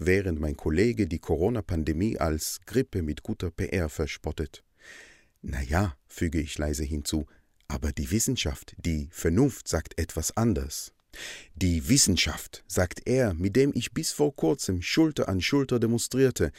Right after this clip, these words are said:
„sei voll und ganz zur Dienerin der politischen Obrigkeit geworden. Ein Werkzeug Netanyahus.“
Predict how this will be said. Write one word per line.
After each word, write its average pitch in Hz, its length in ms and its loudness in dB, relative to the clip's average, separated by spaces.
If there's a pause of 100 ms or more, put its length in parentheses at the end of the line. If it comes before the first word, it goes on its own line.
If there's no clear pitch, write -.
(160)
„sei 82 260 -2
voll 156 460 4
und 87 200 0
ganz 120 300 2
zur 90 180 0
Dienerin 113 440 4
der 101 100 2
politischen 110 540 0
Obrigkeit 80 640 2
geworden. 76 480 -4 (300)
Ein 73 340 -2
Werkzeug 117 500 2
Netanyahus.“ 85 680 0